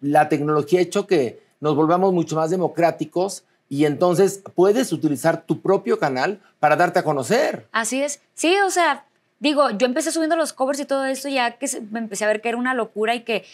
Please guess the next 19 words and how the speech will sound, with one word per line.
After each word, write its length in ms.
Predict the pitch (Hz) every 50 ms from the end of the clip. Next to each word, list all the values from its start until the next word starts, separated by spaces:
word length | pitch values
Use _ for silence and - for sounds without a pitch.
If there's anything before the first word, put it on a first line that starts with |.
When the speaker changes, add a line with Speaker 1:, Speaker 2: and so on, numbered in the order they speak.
| - _ _
Speaker 2:
ya 80 | - 208
estaba 220 | - - 247 269
formando 340 | - 262 226 214 214 226 247
como 380 | - - 262 240 240 233 226 -
que 380 | - 202 196 185 180 175 175 - _ - - - _ _
una 240 | - 214 226 240 240
base 420 | 247 240 247 - 262 262 262 269
de 300 | 208 196 220 220 214 196
fans, 440 | 202 - 214 208 214 233 254 254 -
yo 120 | 214 208
les 80 | 202 196
digo 120 | 208 208
familia 440 | 208 214 208 185 180 180 196 202 208
hermosa, 480 | 208 190 190 185 196 190 - 226 220 - _ _ _ _ _ _ _ _
eh, 640 | 214 220 226 220 214 208 208 208 202 196 196 - _ _ _ _ _
dije 200 | - 220 - 233
yo, 140 | 226 226 214
"No, 180 | 214 233 247 247
pues", 300 | 254 226 208 - -